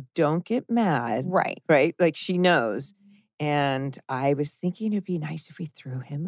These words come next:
Speaker 1: a birthday party. And he instantly
Speaker 2: She's crossing so many lines.
Speaker 1: "Eh, yeah, did you forget?" And he goes, "No." And he goes, "Yeah, I
Speaker 2: He
Speaker 1: did."
Speaker 2: did forget, which is messed up, but
Speaker 1: And then he gets really intense and says, "What are you doing?"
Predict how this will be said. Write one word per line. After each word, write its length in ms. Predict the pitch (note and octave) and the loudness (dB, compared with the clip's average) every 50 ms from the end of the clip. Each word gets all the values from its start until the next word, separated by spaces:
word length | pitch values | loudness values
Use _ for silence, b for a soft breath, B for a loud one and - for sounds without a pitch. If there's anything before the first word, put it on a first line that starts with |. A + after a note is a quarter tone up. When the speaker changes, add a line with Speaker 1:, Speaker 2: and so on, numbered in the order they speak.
| - - | -8 -8
Speaker 1:
a 80 | F#3 F#3 - _ _ _ - | -10 -10 -10 _ _ _ -10
birthday 300 | B3 D4 - _ C4 A3 | -8 -8 -6 _ -6 -6
party. 580 | F#3+ - - - C3+ C3 C3 - B2+ - - - B B B B B B B B B _ - | -6 -6 -12 -10 -8 -6 -6 -8 -10 -14 -20 -20 B B B B B B B B B _ 4
And 260 | F3+ F3 E3+ D#3+ - | 6 6 6 4 0
he 420 | - - - G3 F#3 F3+ E3 - - | -6 -4 0 2 2 2 2 2 2
instantly 460 | - E3+ E3+ - - F3+ C#3+ D#3 D#3 D3+ | 0 0 0 -2 -4 -2 0 0 0 4
Speaker 2:
She's 160 | D3 F4 A4 - | 4 2 2 2
crossing 380 | - - A4+ B4 B4 - C#5+ C#5 | 0 2 4 4 4 4 2 2
so 340 | C5+ - - - D4 C#4 C#4 | 0 -2 2 4 4 6 6
many 220 | C4+ C#4 B3+ B3 A#3+ | 4 2 2 0 2
lines. 500 | A3 G3+ G3 G3 - - - - A#3+ - _ _ _ _ _ _ _ _ _ _ - | 2 2 0 0 -2 -4 -8 -10 -10 -10 _ _ _ _ _ _ _ _ _ _ 0
Speaker 1:
"Eh, 60 | - - _ _ _ | 0 0 _ _ _
yeah, 320 | - G#3+ A#3 F#3 C3+ C#3+ D#3+ - - | 6 6 8 6 4 2 -2 -4 -4
did 140 | F#3+ F3+ F3+ | -2 -2 -2
you 60 | F#3+ | -2
forget?" 280 | - G3+ F3+ E3+ F3+ G3+ | 0 2 4 6 4 4
And 60 | A3 G#3 | 4 4
he 60 | F3+ | 2
goes, 160 | E3+ E3+ - | 2 2 2
"No." 220 | G#3+ A#3+ A3+ F#3 C3 | 2 2 4 2 2
And 100 | G#2 D3 | 0 0
he 60 | C#3+ | -2
goes, 180 | C#3 C3 - - | -2 -4 -4 0
"Yeah, 240 | - E3 B2 A2+ A#2 - - _ _ | 2 4 4 4 2 0 -8 _ _
I 40 | - | -4
Speaker 2:
He 40 | D#3 | 0
Speaker 1:
did." 160 | C3+ D4 C4 | 2 4 4
Speaker 2:
did 160 | - E4+ D#4+ | 4 2 2
forget, 420 | - - B3 G#3+ G3+ F3+ E3+ - - - _ _ _ | 0 -2 -2 0 0 0 0 -2 -6 -10 _ _ _
which 380 | - C#4 D4 - - - - - - | -2 -2 0 -2 -6 -14 -20 -12 -6
is 240 | - C#4 C4+ C4 - | -4 -4 -4 -4 -2
messed 260 | C#4 C4+ D4+ C#4+ - | -2 -2 -2 0 0
up, 160 | G3+ E3+ G#3+ - _ _ | 0 0 0 -2 _ _
but 260 | A#3+ G3+ D#3+ C#3 C3 - | 4 4 4 2 -2 -4
Speaker 1:
And 240 | D3 D3 C#3+ C#3 | -4 -4 -4 -4
then 160 | C#3 C3+ B2+ B2+ | -6 -6 -8 -10
he 200 | C3+ - D3 C3+ | -10 -10 -10 -8
gets 340 | - C#3+ B2+ - - - - - | -4 -4 -4 -4 -6 -12 -8 -6
really 560 | C3 B2+ B2 B2 B2 C3+ B2+ A#2+ B2 A#2 A2+ - | -2 -2 0 0 0 0 0 0 0 -2 -2 -4
intense 600 | - A#2+ G#2+ G#2 - - - A#2 A#2 A#2+ C3+ - - | -4 -6 -6 -6 -8 -8 -8 -6 -6 -8 -8 -10 -10
and 220 | - C3 C3 B2+ | -8 -8 -8 -8
says, 360 | - - B2 A#2+ A#2 G#2 - - _ _ _ _ _ | -8 -8 -8 -6 -6 -8 -10 -14 _ _ _ _ _
"What 220 | C#3 C#3+ C#3 - | 0 0 2 2
are 20 | |
you 120 | F3+ G#3 G3+ | 0 -2 -2
doing?" 440 | - - D3 C#3 D3+ D#3 D3 C#3 | -4 -6 -6 -6 -6 -6 -8 -10